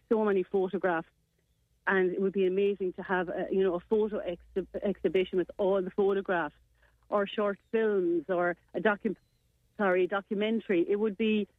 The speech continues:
there's so many possibilities to repair the relationship, and, and I think the reaction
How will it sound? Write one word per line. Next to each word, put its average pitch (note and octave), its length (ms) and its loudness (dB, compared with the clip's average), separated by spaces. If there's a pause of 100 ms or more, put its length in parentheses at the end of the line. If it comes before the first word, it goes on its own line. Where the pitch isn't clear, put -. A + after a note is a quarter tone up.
(240)
there's A#3 200 2
so C4 160 2
many A#3+ 220 -2
possibilities G3+ 840 -2 (360)
to G3+ 80 0
repair G3+ 580 0 (220)
the F#3+ 60 -2
relationship, F#3+ 760 0 (460)
and, G3 420 2
and G3+ 140 -2
I G3+ 80 0
think A3 240 0 (640)
the G3 260 2
reaction G3+ 760 0